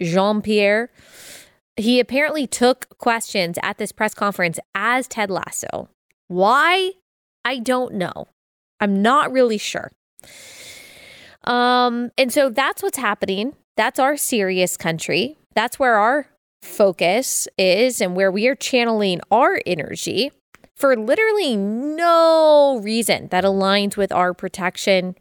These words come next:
or safety or well-being at all. And perhaps it's because this is who we have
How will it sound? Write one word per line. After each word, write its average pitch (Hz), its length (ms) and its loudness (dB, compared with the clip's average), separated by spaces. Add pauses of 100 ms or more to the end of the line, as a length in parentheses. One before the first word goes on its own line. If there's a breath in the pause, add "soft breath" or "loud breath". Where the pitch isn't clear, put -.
or 170 140 -4
safety 180 680 -2
or 190 240 2
well-being 170 800 -2 (520)
at 392 220 -2
all. 311 520 0 (1000 loud breath)
And 277 260 0
perhaps 302 480 -2
it's 294 200 -4
because 247 420 -2
this 277 260 2
is 427 220 4
who 349 200 0
we 320 220 0
have 254 520 0